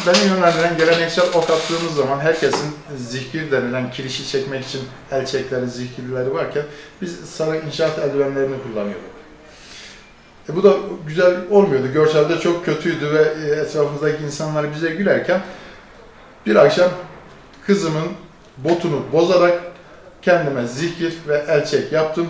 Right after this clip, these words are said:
Oradan başladık. Yani işimizin hikayesi aslında burada başlıyor.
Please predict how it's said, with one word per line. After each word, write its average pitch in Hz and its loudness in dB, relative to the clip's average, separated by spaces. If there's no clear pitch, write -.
Oradan 170 4
başladık. 131 0
Yani 160 0
işimizin 147 -6
hikayesi 147 4
aslında 160 -2
burada 135 0
başlıyor. 101 -6